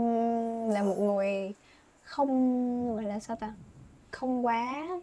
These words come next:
không quá, em không, không hơn ai, nhưng mà cũng mình nhìn lên thì mình không bằng ai, nhưng mà mình nhìn xuống thì mình vẫn hơn nhiều người. Nên thật sự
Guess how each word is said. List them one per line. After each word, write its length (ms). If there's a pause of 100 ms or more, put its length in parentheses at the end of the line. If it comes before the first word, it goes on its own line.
(460)
không 260
quá, 300 (200)
em 380
không, 260 (600)
không 280
hơn 340
ai, 340 (320)
nhưng 120
mà 80 (100)
cũng 800 (360)
mình 180
nhìn 160
lên 220
thì 80
mình 140
không 160
bằng 180
ai, 200
nhưng 100
mà 60
mình 200
nhìn 180
xuống 200
thì 80
mình 160
vẫn 120
hơn 240
nhiều 120
người. 300
Nên 340
thật 120
sự 100